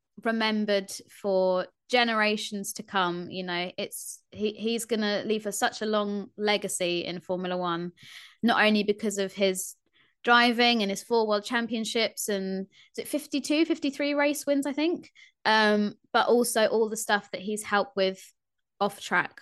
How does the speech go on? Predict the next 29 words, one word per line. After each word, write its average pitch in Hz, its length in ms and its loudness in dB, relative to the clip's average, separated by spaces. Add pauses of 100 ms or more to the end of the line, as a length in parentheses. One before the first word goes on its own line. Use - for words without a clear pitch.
(100)
whether 190 240 -4
that's - 500 -2
safety 208 480 0
related, 185 840 0 (680)
um, 175 580 -2
or 180 460 0
just - 540 -6 (140)
using 190 420 -2
his 190 260 -4
voice 185 600 0 (120)
for - 140 -6
good. 175 360 0 (640)
Um, 180 540 2 (1160)
yeah, 262 400 2 (140)
I 233 100 2
just 247 220 -2
hope 233 240 2
that 208 120 2
he 226 140 0
has 220 280 -2
a 214 60 -4
really 214 680 2
happy 254 380 -2
life 233 420 2
outside 226 420 -2
of 220 100 -8
Formula 220 360 -2
One. 220 380 2 (540)
And 214 440 2